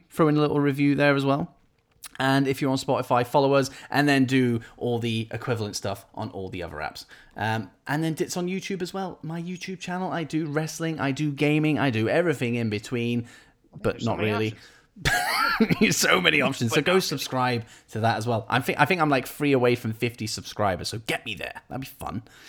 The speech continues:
Speaker 1: Um, but next week on the show, oh boy. Now you, you, I mean, I'm, I'm just gonna assume, but if you didn't enjoy it, then you're not human. We did the worst WrestleMania card ever for WrestleMania, obviously.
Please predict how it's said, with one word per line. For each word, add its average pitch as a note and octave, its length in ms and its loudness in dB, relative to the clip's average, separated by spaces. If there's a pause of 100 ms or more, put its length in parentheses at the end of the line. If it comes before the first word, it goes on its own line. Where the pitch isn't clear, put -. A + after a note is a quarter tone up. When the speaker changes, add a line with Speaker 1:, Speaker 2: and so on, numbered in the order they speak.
(200)
Speaker 1:
Um, C3 360 -2 (240)
but C#3 160 2
next D#3+ 420 6
week A#2+ 460 0 (1120)
on A#2 200 -2
the A2 100 -4
show, G2+ 560 -2 (800)
oh G#2+ 200 -2
boy. G#2 300 -4 (240)
Now B2 140 4
you, D#3 320 2
you, E3+ 400 2 (160)
I G#2+ 60 0
mean, A2 140 -2
I'm, A2 160 -2 (100)
I'm A#2+ 100 0
just A#2 120 -2
gonna G2+ 140 -2
assume, G2+ 400 -2
but F#2+ 200 -2
if - 160 -6
you F#2+ 120 -4
didn't A2 220 -2
enjoy F2+ 340 -4
it, - 80 -6
then F#2 300 -8 (400)
you're G#2 220 -4
not G#2 180 -4
human. G2 360 0 (260)
We D3+ 140 4
did E3 360 4
the C3+ 100 4
worst C#3 340 6
WrestleMania B2+ 580 2
card A2 360 2
ever G#2+ 320 2
for F#2 280 0 (240)
WrestleMania, F#2 560 0
obviously. F#2+ 360 -4